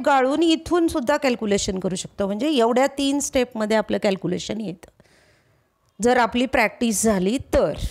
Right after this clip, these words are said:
आणि प्रॅक्टिससाठी मी तुम्हाला या ठिकाणी अजून तीन चार उदाहरणं देते, ते तुम्ही घरी सॉल्व्ह करा. पहिलं एक्झाम्पल आहे फिफ्टी फाईव्ह पॉइंट फोर टू its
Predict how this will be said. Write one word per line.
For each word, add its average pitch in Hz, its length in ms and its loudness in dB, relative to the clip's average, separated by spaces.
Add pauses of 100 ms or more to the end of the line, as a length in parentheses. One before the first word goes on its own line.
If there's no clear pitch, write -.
(720)
आणि 269 380 4
प्रॅक्टिससाठी 262 1000 0 (520)
मी 233 180 0
तुम्हाला 226 300 2
या 233 200 4
ठिकाणी 220 460 0
अजून 214 420 0 (160)
तीन 214 220 0
चार 220 240 2
उदाहरणं 202 500 0
देते, 196 300 -2 (800)
ते 202 140 2
तुम्ही 202 200 0
घरी 202 280 2
सॉल्व्ह 196 320 0
करा. 202 220 -4 (800)
पहिलं 262 240 4
एक्झाम्पल 262 680 2
आहे 226 140 2 (2000)
फिफ्टी 320 420 0
फाईव्ह 285 400 2
पॉइंट 262 400 2
फोर 247 280 2 (100)
टू 277 300 -2
its - 300 0